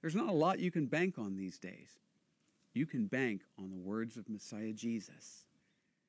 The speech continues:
And we're gonna see in this program today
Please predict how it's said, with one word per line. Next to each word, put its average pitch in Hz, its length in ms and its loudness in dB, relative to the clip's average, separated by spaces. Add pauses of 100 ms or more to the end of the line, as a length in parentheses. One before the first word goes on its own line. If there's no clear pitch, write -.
(300)
And 110 140 2
we're 127 140 2
gonna 180 220 4
see 143 580 0 (1400)
in 123 120 4
this 156 180 4
program 165 480 2
today - 360 -16